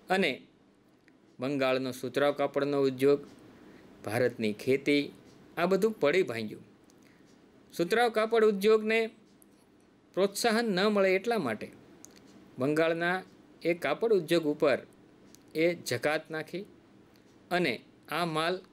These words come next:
કેમ મોંઘો મળે, એવા પ્રકારની એ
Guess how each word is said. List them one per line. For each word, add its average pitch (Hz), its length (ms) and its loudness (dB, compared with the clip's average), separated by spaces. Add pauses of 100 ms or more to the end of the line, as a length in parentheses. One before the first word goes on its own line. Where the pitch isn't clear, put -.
(140)
કેમ 202 240 0
મોંઘો 147 460 0
મળે, 135 300 2 (460)
એવા 185 280 0
પ્રકારની 156 560 -2 (480)
એ 147 120 2